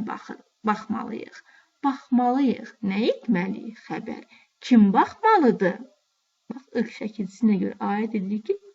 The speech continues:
biz baxmalıyıq. Demək, bu cümlədə də biz və baxmalıyıq sözləri qrammatik əsasdır. Sonuncu cümləyə baxaq. "Mən dərsi dinlədiyiniz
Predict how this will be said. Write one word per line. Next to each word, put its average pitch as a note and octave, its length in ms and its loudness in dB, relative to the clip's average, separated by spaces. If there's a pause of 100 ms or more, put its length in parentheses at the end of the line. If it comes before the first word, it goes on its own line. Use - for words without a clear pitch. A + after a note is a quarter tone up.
biz D#4+ 380 12
baxmalıyıq. G3 840 -2 (420)
Demək, G3 340 0
bu G#3 120 -2
cümlədə F#3 520 -2
də C#4 300 -8 (280)
biz G#3 300 0
və - 160 -12
baxmalıyıq G3+ 640 -6
sözləri C#4 580 -4 (100)
qrammatik G3 680 -8 (140)
əsasdır. A3+ 600 -16 (1120)
Sonuncu C#4+ 520 2
cümləyə B3 520 0
baxaq. G#3 400 -4 (640)
"Mən G#3+ 460 4 (500)
dərsi F4+ 480 2
dinlədiyiniz G#3+ 880 6